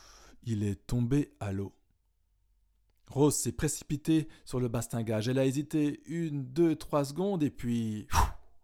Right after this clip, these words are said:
elle a sauté, elle a plongé. Elle a nagé jusqu'à son ami et tous les deux, ils ont réussi à revenir vers le navire. On leur a tendu une corde, ils sont remontés.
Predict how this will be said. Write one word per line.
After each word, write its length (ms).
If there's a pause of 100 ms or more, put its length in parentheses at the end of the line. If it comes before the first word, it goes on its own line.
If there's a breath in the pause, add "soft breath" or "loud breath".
(120)
elle 140
a 80
sauté, 540 (220)
elle 140
a 60
plongé. 540 (760)
Elle 120
a 80
nagé 320
jusqu'à 280
son 200
ami 400
et 80
tous 120
les 100
deux, 180
ils 160
ont 60
réussi 360
à 120
revenir 560
vers 320
le 100
navire. 460
On 80
leur 180
a 60
tendu 400
une 160
corde, 300
ils 100
sont 260
remontés. 560